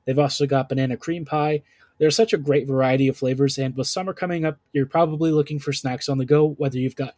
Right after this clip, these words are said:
kids who are traveling, uh, or maybe you're at the beach and you want something that's, uh,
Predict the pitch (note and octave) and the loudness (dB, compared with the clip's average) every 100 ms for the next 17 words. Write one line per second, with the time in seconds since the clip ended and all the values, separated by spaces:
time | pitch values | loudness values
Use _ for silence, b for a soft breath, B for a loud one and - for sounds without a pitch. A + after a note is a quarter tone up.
0 | _ - C3 - B2+ - E3 E3 D#3+ E3 | _ -2 0 -2 -6 -6 -4 -2 -2 -4
1 | D#3+ b b b C3 B2 - D#3+ E3+ E3 | -6 b b b -2 -2 0 0 2 0
2 | E3 D3+ D3 D3 C#3 D#3+ D3+ C#3+ D3 D#3 | 2 4 4 2 0 0 0 -2 0 -2
3 | - E3+ E3 D#3 D3+ - - D#3 | -4 -6 -4 -4 -4 -6 -8 -8